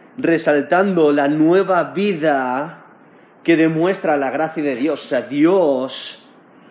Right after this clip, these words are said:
en su gracia provee vida a aquellos que estaban muertos en sus delitos y pecados.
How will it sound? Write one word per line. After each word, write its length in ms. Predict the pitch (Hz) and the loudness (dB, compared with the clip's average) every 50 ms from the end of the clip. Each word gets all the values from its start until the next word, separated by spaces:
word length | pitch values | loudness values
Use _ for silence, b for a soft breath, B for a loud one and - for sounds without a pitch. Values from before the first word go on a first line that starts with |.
| B B B - - | B B B -6 0
en 260 | 156 156 170 180 180 | 0 2 2 0 -2
su 300 | 175 - - 175 160 156 | -4 -4 0 0 0 0
gracia 720 | 135 151 151 151 147 - - 139 127 123 123 117 117 117 | 0 0 -2 -2 -2 -2 -2 -2 0 0 -2 -4 -4 -4
provee 540 | - 131 123 120 110 131 147 147 147 147 - 120 | -2 -2 -2 -2 -2 0 0 0 0 -2 -6 -6
vida 480 | 156 165 156 123 131 123 113 107 110 | -4 -4 -4 -2 -2 -4 -4 -4 -6
a 140 | 120 - 117 | -8 -10 -10
aquellos 320 | 113 - 135 139 143 143 | -8 -4 -4 -4 -4 -4
que 80 | - 131 | -8 -10
estaban 340 | - - 131 135 131 120 120 | -8 -6 -6 -6 -6 -6 -6
muertos 880 | 120 117 120 120 117 110 - - 113 98 - - - - - - - - - _ _ - - - - | -6 -6 -6 -6 -8 -10 -10 -12 -12 -12 -10 -10 -10 -10 -12 -14 -16 -20 -20 _ _ -20 -20 -12 -8
en 100 | 127 127 | -8 -6
sus 180 | 127 123 117 104 | -6 -6 -6 -6
delitos 380 | 110 107 110 98 110 104 101 | -6 -6 -8 -8 -8 -8 -8
y 60 | 113 | -10
pecados. 580 | - 101 95 - 104 104 95 101 - - - | -12 -12 -12 -10 -12 -12 -12 -14 -14 -16 -20